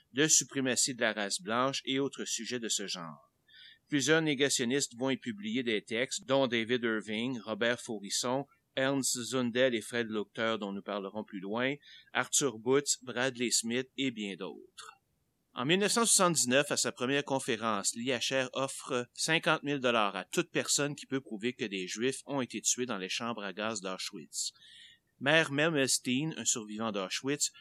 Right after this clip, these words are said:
leur envoie une déclaration sous serment où il explique qu'il a vu de ses yeux sa mère et ses deux sœurs être emmenées dans les chambres à gaz et qu'il ne les a plus jamais revues par la suite.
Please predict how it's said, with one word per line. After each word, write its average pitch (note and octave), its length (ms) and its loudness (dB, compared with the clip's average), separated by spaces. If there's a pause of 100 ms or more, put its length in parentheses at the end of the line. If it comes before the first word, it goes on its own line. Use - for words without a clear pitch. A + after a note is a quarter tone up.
(120)
leur C#3+ 240 0
envoie C3+ 240 4
une D3 80 2
déclaration C3+ 640 0
sous - 160 2
serment C3 480 2
où G#2 120 -6
il G#2 60 -6
explique C#3 420 -4
qu'il C3+ 160 -2
a A2+ 120 2
vu A#2+ 120 -4
de C3+ 140 0
ses G#2+ 380 0
yeux C3 200 -2 (320)
sa C3 260 4
mère D3 220 2
et C3+ 80 2
ses A#2+ 200 0
deux C3 180 2
sœurs A2+ 380 4
être G2+ 200 -4
emmenées B2+ 320 0
dans B2+ 140 0
les G#2 140 0
chambres B2 320 -2
à G2 100 -6
gaz B2 400 0 (380)
et D#3 160 4
qu'il C3+ 160 2
ne B2+ 80 2
les A#2+ 240 0
a A#2 80 -4
plus C#3 180 -4
jamais C3 320 2
revues A#2+ 240 -2
par G#2 180 -4
la G2 140 -6
suite. - 320 0